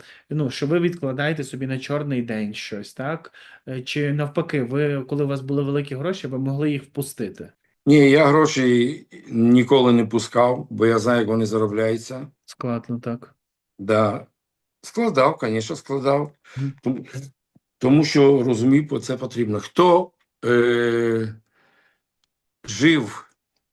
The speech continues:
Speaker 2: ті часи, вісімдесяті роки, п'ятдесят, хто народився в п'ятдесяті роки і жив, той розуміє, по чому кавало хліба. Коли
Speaker 1: Мгм.
Speaker 2: при Хрущові хліба не було, був цей гороховий хліб,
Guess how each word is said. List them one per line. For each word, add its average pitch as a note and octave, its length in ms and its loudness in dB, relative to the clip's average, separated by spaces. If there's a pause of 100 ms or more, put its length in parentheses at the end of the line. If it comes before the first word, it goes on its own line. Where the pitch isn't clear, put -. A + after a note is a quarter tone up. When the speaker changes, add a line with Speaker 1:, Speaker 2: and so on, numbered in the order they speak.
(500)
Speaker 2:
ті B2 160 -6
часи, A#2+ 320 -6
вісімдесяті A#2+ 600 -6
роки, G#2 260 -8
п'ятдесят, A#2+ 560 -4 (240)
хто C#3+ 220 2
народився B2+ 480 2
в G#2+ 40 -10
п'ятдесяті A#2+ 420 -2
роки A#2+ 300 -2
і E3 200 -6
жив, E3+ 360 -4 (400)
той B2+ 200 -6
розуміє, B2 460 0
по A#2 160 -8
чому A2+ 400 -6
кавало G#2+ 360 -4
хліба. C3 520 -6 (640)
Коли A#2 260 0
Speaker 1:
Мгм. A2+ 80 -2
Speaker 2:
при A2+ 120 -2
Хрущові A2 920 -2 (380)
хліба A2 360 2
не G#2 80 0
було, A2+ 320 2
був G#2+ 280 -2
цей G#2 540 -6 (180)
гороховий A2 480 2
хліб, C#3+ 320 2